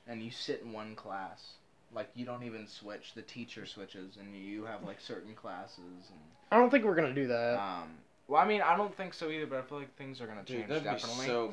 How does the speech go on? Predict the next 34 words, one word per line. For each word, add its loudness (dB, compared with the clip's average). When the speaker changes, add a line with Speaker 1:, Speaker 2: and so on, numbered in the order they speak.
Speaker 3:
boring. 2
Speaker 1:
Um, 4
Speaker 2:
For 10
the 12
school, 8
it's 2
gonna 0
change, -4
Speaker 1:
and 4
Speaker 2:
yeah. 4
Speaker 1:
I 8
think, -4
I 0
think -8
jobs 0
might -6
switch -8
over -6
to -14
what -8
Germany's -10
doing, -12
but 0
then 0
we -4
would -2
have -4
to -6
Speaker 3:
What, -4
what -10
is -10
Germany -10
doing? -10
Speaker 1:
I, 2